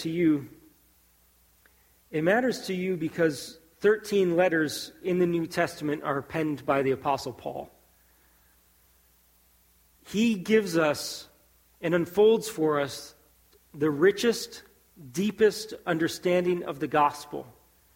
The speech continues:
He helps us under-, understand what it means that Jesus Christ was crucified and Jesus Christ was resurrected.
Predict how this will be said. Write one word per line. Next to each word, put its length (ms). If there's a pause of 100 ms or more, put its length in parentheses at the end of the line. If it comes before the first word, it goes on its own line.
(540)
He 140
helps 300
us 160
under-, 360
understand 720
what 180
it 160
means 380
that 220
Jesus 320
Christ 340
was 140
crucified 600
and 120
Jesus 320
Christ 340
was 160
resurrected. 680